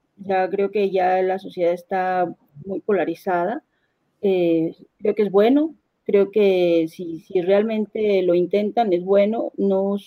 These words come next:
no les creo mucho. Y no les creo mucho porque, pues, porque por otro lado estamos viendo, pues, es como se hace esto, se sientan,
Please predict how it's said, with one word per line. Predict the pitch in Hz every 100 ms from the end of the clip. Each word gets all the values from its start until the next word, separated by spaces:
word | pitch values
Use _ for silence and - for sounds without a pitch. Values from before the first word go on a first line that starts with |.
| - -
no | 208 - 208 208
les | 220 226
creo | 202 190
mucho. | 175 156 - 156 _ _ _ _ _ _
Y | 208 202
no | 233
les | 254
creo | 269 269
mucho | 269 285 302 302
porque, | 233 - 180 165 170 - -
pues, | 180 -
porque | 185 - 196 180 180
por | 185 196
otro | 196 220
lado | 220 208 214 220 214 -
estamos | 196 180 180 185
viendo, | 208 202 196 208 208 190 170 - _ _ _ _ _
pues, | - 220
es | 226
como | 277 277 240 160 110 - _ _ _ _
se | - 220
hace | 226 233 247 247
esto, | 233 - 233
se | 185
sientan, | 170 226 226 220 208 214 -